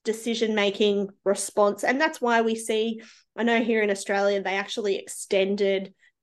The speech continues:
the period that you have to be on, like, provisional licenses for.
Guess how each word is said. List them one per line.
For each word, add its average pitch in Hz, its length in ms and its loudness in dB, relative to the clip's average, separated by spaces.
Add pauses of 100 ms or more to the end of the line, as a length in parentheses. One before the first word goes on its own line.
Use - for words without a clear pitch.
the 180 80 -4
period 196 640 0
that 214 260 -2
you 196 120 -2
have 196 180 -4
to 202 80 -6
be 196 100 2
on, 190 120 -2
like, 196 220 -2
provisional 196 560 -2
licenses 180 720 -4
for. - 300 -2